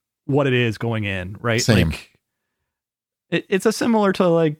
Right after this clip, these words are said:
Speaker 1: Guardian situation. People didn't know those characters before that movie.
Speaker 2: Right.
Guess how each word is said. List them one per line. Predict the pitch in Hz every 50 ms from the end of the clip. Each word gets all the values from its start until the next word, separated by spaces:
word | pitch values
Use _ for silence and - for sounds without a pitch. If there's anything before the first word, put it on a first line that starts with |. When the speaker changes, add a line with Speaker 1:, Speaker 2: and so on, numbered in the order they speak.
| _ - 123
Speaker 1:
Guardian | 117 147 143 139 135 127 117 113 110 107
situation. | - - 123 - - - 120 110 98 95 - - - 104 107 - _ _ _
People | - 269 269 262 214
didn't | 170 160 131 120
know | 117 117 113
those | 107 104 98 -
characters | - - 98 87 85 - 98 98 -
before | - 117 - 104 101
that | - -
movie. | 98 98 87 98 104
Speaker 2:
Right. | 87 82 -